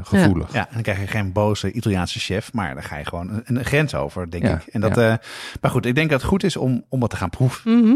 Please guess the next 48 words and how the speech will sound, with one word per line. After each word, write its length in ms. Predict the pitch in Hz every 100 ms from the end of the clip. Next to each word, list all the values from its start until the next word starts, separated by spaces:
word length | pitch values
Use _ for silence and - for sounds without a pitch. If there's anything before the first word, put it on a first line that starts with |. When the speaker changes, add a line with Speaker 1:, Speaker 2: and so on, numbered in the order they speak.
| 339
Speaker 2:
Eh, 380 | 123 113 104 101
dus 120 | 110
ik 120 | 127
heb 100 | 104
het 80 | -
klaargemaakt. 760 | 123 151 147 143 156 - - - - - _ _
Ehm, 500 | 117 120 117 117 110
voor 140 | - 127
de 60 |
mensen 320 | 135 170 -
die, 380 | 110 107 98 87
eh, 140 | 87 90
de 80 | 85
podcast 600 | - 165 - 110 80 -
Mijn 180 | 95 95
Vader 460 | - 127 120 92 -
is 140 | 107
een 100 | 98
afhaal 320 | 123 135 139 127
Chinees 360 | 123 123 117
niet 120 | 123
kennen, 300 | - 120 131
dat 120 | 101 -
zijn 200 | 95 90
drie 240 | 101 110
afleveringen 680 | 101 101 92 90 85 80 82
die 140 | 90
heel 120 | 117
erg 180 | 107 -
over 300 | 95 90 82
deze, 560 | 101 123 120 98 85 - _
dit 220 | 123 - -
onderwerp 480 | 131 147 147 135 -
Speaker 1:
Ja, 100 | 117
Speaker 2:
gaan. 200 | 131 175 98
Speaker 1:
over 160 | 101
deze 180 | 101 101
thematiek. 500 | 98 95 - 143 -
Speaker 2:
Ja, 200 | 135 110 -
dus 220 | 104 -
over 200 | 90 90
de 60 | 90
Chinees-restaurants, 1000 | 123 120 147 123 120 113 107 110 - -
over 240 | 87 87
roti 480 | 85 113 - 117 110
en 380 | 104 98 95 -
over, 680 | 87 82 82 82 78 80 -
ehm, 460 | 78 78 73 73